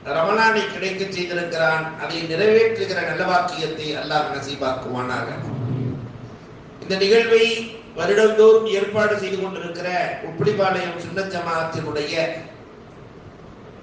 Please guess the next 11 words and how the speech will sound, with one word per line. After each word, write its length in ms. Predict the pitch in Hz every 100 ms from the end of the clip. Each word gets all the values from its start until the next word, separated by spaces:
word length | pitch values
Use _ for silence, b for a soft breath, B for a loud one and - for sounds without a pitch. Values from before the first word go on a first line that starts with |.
| - - - - -
அனைத்து 460 | 180 226 254 240
நிர்வாகத்தின் 680 | 226 202 208 208 196 185 190
அங்கத்தினர்கள், 760 | 180 185 175 160 160 131 151 - - - - - - - - - - -
குறிப்பாக 840 | 151 202 190 185 180 175 165 147 -
முத்தவல்லி 800 | 160 175 180 180 170 - - - - - - - - - - - - - - - -
ஆலி 220 | - 196 208
ஜனாப் 540 | 202 196 190 180 -
அவுர்மான் 460 | 180 208 220 226 226
குட்டி 600 | 196 190 180 165 160 -
சாஹிப் 320 | 170 170 165
அவர்களுக்கும் 720 | 156 143 143 135 131 160 160